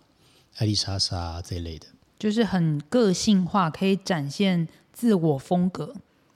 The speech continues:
Speaker 2: 甚至他可能在专门领域上有他的这个话语权的时候，他都会产生影响力。
Speaker 1: 嗯。可是你有没有想过，之前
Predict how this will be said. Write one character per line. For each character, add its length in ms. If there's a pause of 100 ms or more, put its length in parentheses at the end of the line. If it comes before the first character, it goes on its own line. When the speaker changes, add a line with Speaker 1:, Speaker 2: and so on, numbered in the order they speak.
Speaker 2:
甚 240
至 140
他 160
可 100
能 160
在 380 (400)
专 160
门 260
领 140
域 160
上 260
有 140
他 220
的 160
这 180
个 240
话 300
语 160
权 280
的 120
时 180
候， 320 (220)
他 180
都 160
会 140
产 260
生 220
影 200
响 160 (160)
力。 100
Speaker 1:
嗯。 80 (280)
可 60
是 80
你 60
有 40
没 60
有 20
想 160
过， 100
之 160
前 320